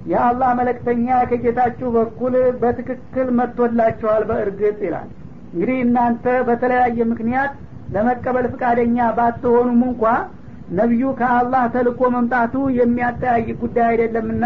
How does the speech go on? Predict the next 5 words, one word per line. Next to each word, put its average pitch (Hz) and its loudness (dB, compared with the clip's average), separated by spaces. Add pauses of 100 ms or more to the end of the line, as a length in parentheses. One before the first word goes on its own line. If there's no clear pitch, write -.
(160)
ከጌታችሁ 240 -2
በኩል 233 0
የተላከላችሁን 226 0
ነቢይ 233 0 (520)
ባለመቀበል 240 0